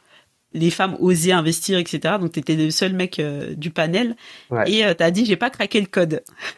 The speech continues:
Speaker 2: Ouais.
Speaker 1: <laughs> Les femmes, pourquoi les femmes n'investissent pas ? Alors, moi non plus, je suis une femme et je n'ai pas craqué le code. <laughs> Par contre, j'ai quelques petites explications.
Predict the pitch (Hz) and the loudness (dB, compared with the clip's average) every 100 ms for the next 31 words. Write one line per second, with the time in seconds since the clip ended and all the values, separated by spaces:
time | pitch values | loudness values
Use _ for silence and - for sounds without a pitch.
0 | - 117 113 113 110 139 131 151 196 226 | 0 2 2 0 0 0 0 2 2 2
1 | 220 226 226 247 269 - 240 262 214 247 | 0 0 2 2 2 2 2 2 4 2
2 | - 226 - - 202 - _ - - - | 0 -4 -6 -6 -8 -8 _ -14 -10 -10
3 | - 180 185 311 359 233 220 - 220 208 | -2 0 2 2 2 2 0 0 0 0
4 | 254 233 185 170 240 185 143 127 - 226 | 2 2 0 0 0 -2 -2 -2 -2 -2
5 | 220 190 175 175 247 381 - _ _ - | 0 -2 0 -2 0 -2 -4 _ _ -4
6 | - - - - 277 247 359 302 262 262 | -4 -2 -4 -2 -2 0 2 2 2 2
7 | 311 277 - 240 233 226 220 - 302 - | 2 0 2 2 2 0 -2 -2 0 0
8 | 247 | -2